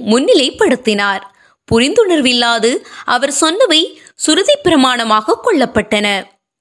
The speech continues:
அது வரலாற்று ஆசிரியர்களுக்கும் அரச சார்புடைய தொல்லியல் நிறுவனங்களில் உள்ளவர்களுக்கும்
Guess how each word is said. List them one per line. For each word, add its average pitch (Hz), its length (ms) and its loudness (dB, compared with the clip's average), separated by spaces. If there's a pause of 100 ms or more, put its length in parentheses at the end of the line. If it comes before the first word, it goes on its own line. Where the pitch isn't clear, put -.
(360)
அது 220 240 -2
வரலாற்று 220 500 0 (120)
ஆசிரியர்களுக்கும் 277 960 0 (340)
அரச 269 360 -4
சார்புடைய 311 680 2
தொல்லியல் 330 540 2
நிறுவனங்களில் 269 760 0
உள்ளவர்களுக்கும் 233 840 0